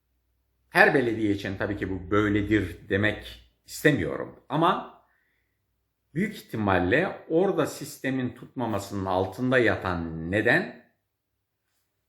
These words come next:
bir taraftaki duyarlı insanlarla diğer taraftaki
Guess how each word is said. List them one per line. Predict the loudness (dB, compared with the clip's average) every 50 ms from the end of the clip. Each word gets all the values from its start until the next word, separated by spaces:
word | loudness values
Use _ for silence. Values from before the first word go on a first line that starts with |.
| _ _ -10
bir | -8 0
taraftaki | 0 2 2 2 0 0 -4 -6 -6 -6 -10 -8
duyarlı | -4 -2 0 2 2 2 0 0 -2
insanlarla | -2 -2 -2 -4 -6 -8 -8 -8 -6 -6 -2 -2 -2 -2 -2 -2 -4 -4 -4 -6 -10 -16 _ _ _ _ _ _ _ _ _ _ _ _ _ _ _ _ _ _ _ -6
diğer | -2 2 2 2 2 0 -2
taraftaki | -4 0 0 0 0 -2 -6 -6 -6 -6 -4 -4 -4 -4 -6 -8 -16 _